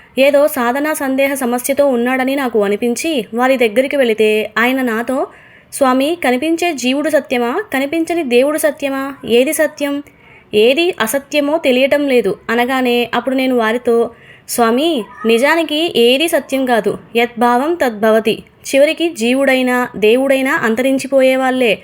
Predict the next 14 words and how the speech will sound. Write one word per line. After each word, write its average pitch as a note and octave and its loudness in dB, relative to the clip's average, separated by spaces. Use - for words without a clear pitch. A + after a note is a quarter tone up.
ఎవరూ B3+ 2
ఏదీ B3+ 2
శాశ్వతం C4+ -2
కాదు, G#3 0
ఏదీ A#3+ 2
నిత్యం C4+ -2
కాదు, G#3+ 0
ఏదీ B3 2
సత్యమూ C4 -2
కాదు. G#3+ 0
నామరూప B3 2
దేవుళ్ళు C#4 0
అందరూ B3+ 0
కూడా C4 2